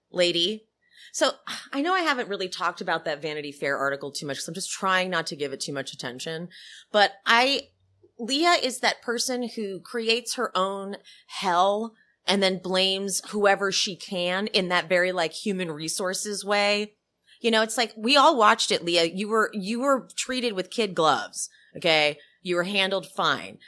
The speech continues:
But then she's trying to flip it now on production and use all these buzzwords like you do when someone's, like, an H R nightmare. Leah's an H R nightmare, honestly. And so now she's doing this and Bravo's like, "So tell us again?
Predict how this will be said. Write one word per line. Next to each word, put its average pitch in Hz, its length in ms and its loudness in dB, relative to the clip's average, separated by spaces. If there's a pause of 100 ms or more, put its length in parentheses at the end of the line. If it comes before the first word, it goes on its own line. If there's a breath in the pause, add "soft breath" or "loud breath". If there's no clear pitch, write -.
(120 loud breath)
But 180 140 -8
then 202 160 2
she's 202 240 -4
trying 202 260 0
to 170 80 0
flip 247 540 0
it 220 100 0
now 156 300 4
on 160 160 0
production 170 480 0
and 151 120 -6
use 151 220 -4
all 165 80 0
these 147 180 -4
buzzwords 135 760 -2
like 156 180 -4
you 156 80 -8
do 143 200 -8
when 139 120 -6
someone's, 139 300 -8
like, 139 120 -6
an 139 100 -6
H 139 220 -6
R 131 140 -2
nightmare. 170 560 -4 (260 loud breath)
Leah's 262 360 4
an 285 180 0
H 180 300 4
R 147 160 2
nightmare, 101 560 -8 (500)
honestly. 139 640 -2 (320)
And 175 120 -6
so 214 140 2
now 202 240 4
she's 202 240 -2
doing 180 280 0
this 160 320 -2
and 175 140 -4
Bravo's 165 440 0
like, 160 260 -2
"So 175 260 -2
tell 240 280 2
us 330 180 2
again? 349 380 4